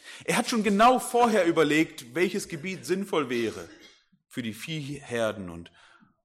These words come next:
wo sie zwar in Ägypten leben können, aber doch in einer gewissen Trennung von den Ägyptern.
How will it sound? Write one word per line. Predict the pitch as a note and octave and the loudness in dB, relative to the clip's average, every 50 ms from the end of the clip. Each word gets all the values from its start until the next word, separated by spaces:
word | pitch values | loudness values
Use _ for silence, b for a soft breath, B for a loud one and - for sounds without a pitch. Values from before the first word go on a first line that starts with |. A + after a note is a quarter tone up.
| _ _ | _ _
wo | - A#2+ B2+ | -10 -8 -6
sie | C3 D3+ C#3 | -6 -6 -6
zwar | - - D#3 C#3+ C#3+ | -4 0 2 2 2
in | C#3+ C#3 | 4 2
Ägypten | C3 - C3+ G3 G#3 - - - - F3 F3 E3+ E3+ | 0 0 0 -2 -2 -2 -8 -10 -6 -4 -4 -4 -2
leben | D3+ D3+ E3 F3+ F#3+ E3 E3+ - | 2 2 4 2 2 0 -4 -4
können, | - F3+ F3+ F3 | -4 -4 -2 -2
aber | D#3 D3 C#3+ | 0 -2 0
doch | C#3 F3 F#3 F#3+ | 0 0 -4 -4
in | D#3+ E3 | -4 -4
einer | D#3+ D3+ D#3 C#3+ | -4 -2 -2 -2
gewissen | C3 C#3 C#3+ E3+ F3 F3 - D#3+ D#3 C3+ - | -2 -2 0 0 -2 -2 -4 -6 -8 -6 -6
Trennung | - - - F3 F#3+ F#3+ F#3+ F3+ E3 | -6 -4 -2 -2 -2 -2 -2 -6 -6
von | - - G3 F#3 F3+ F3 | -8 -4 -4 -2 -2 -2
den | F3 E3+ D#3+ | -2 -2 -4
Ägyptern. | D3+ C3 B2 F3+ F3+ - - F#3+ F3+ F3+ F3+ F3+ - | -6 -4 -4 -6 -6 -4 -6 -4 -4 -4 -6 -10 -16